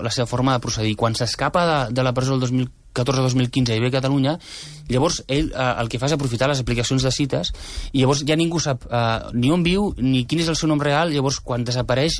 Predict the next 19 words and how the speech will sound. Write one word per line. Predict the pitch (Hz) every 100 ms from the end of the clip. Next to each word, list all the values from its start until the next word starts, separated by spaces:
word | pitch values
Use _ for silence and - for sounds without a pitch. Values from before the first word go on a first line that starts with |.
| -
les | 123 113
bloqueja | 113 123 131
amb | 131 117
el, | 113
amb | 113
el | 113 120
número | 131
de | 131 131
telèfon | 127 135
mòbil | 135 131 175 170 - - - -
i | 131
tot | 143 165
el | 147
que | 147
tenen | 143 135 127
d'ell | 139 170
és | 135
un | 127
nom, | 120